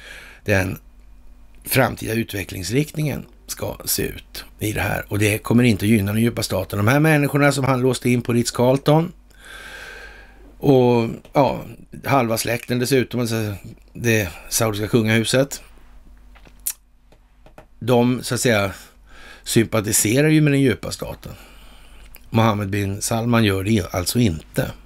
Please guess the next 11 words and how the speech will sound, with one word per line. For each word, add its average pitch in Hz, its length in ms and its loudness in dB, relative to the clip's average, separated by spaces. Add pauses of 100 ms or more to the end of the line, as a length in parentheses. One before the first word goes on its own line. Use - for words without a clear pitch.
(1200)
Och 120 240 6
man 123 160 4
kan 135 500 0
säga 131 220 2
så 127 100 -8
här, 147 220 2
att 113 120 0
det 139 60 -2
inte 123 160 -2
varit 123 200 -2
mera 120 320 2